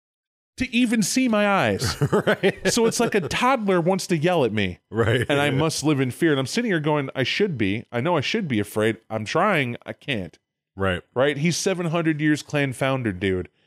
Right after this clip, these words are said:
Speaker 1: I don't give a fuck. I just
Speaker 2: <laughs>
Speaker 1: don't. And so at this point, I'm telling Dom, "We're gonna, we're in the city. Let's just go get dinner, and we're done with this game. I'll treat it, dude. Which needs to, ah, man, we'll split it. Fucking, this is a wash for both of us." All right.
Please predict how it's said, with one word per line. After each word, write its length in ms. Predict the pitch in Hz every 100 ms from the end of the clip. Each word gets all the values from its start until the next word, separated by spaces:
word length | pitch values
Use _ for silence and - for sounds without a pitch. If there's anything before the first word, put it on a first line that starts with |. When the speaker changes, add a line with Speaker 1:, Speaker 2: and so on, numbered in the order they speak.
| _ -
Speaker 1:
I 160 | 160
don't 200 | 139 98
give 180 | 92 95
a 100 | 85
fuck. 460 | - - 98 85 - _ _ _
I 160 | - 131
just 320 | 110 - 104
Speaker 2:
<laughs> 40 | 113
Speaker 1:
don't. 320 | - 82 82 139 - - 123 - -
And 140 | 143
so 360 | - 170 160 - _ _ _ 160
at 140 | 151
this 180 | 285 -
point, 260 | - 160
I'm 60 | 160
telling 280 | 175 170 139
Dom, 380 | 175 170 143 - 165
"We're 140 | 196 247
gonna, 300 | 165 - 180
we're 100 | 214
in 60 | 247
the 60 | 139
city. 420 | - 120 156 147 _
Let's 160 | 147 170
just 160 | 151
go 120 | 165
get 200 | 151 131
dinner, 320 | 101 120 135 120 -
and 100 | 117
we're 100 | 110
done 220 | 104 104
with 80 | 98
this 160 | 98 87
game. 240 | 98 95 - _ _ _ -
I'll 140 | 120
treat 260 | - 123 95
it, 100 | 85
dude. 140 | 95
Which 220 | 98 98 110
needs 160 | 131
to, 120 | 120 113
ah, 160 | 107
man, 260 | 101 101 98
we'll 80 | 98
split 300 | - 98 90
it. 140 | 87
Fucking, 320 | - 98 95
this 180 | 101 98
is 120 | 95
a 40 | 98
wash 320 | 104 104 -
for 80 | 95
both 240 | 131 160
of 80 | 95
us." 120 | 90
All 60 | 127
right. 200 | 107